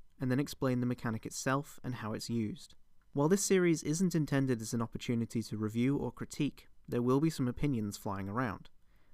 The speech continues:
Often positive, examining what makes the chosen mechanic so joyful, but there may be the occasional case where a joy mechanic falls flat. The episodes themselves won't be particularly long, no more than fifteen minutes.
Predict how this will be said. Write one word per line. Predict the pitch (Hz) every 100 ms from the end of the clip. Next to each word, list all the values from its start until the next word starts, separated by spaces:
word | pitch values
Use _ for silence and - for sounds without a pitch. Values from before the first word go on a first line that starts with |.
| -
Often | 196 - 131
positive, | 233 202 117 - 180 - - -
examining | - 113 123 120 113 110
what | 123
makes | 117 107
the | -
chosen | - 113 104 107
mechanic | 107 113 104 -
so | -
joyful, | 104 143 180 165 - - - -
but | -
there | 147
may | 147 160
be | 175
the | 160 143
occasional | - 127 120 110
case | 101 - 131 -
where | - 113
a |
joy | 110 120
mechanic | 131 - 104 101
falls | - 85 87
flat. | - - - - - - - -
The | 135
episodes | 156 190 185 165
themselves | 147 127 - 117 113 -
won't | 202
be | 262
particularly | - - 180 - 143 123 120
long, | 110 104 - - - -
no | 135 143
more | 139 120 107
than | 107
fifteen | - - 107 104
minutes. | 101 101 - -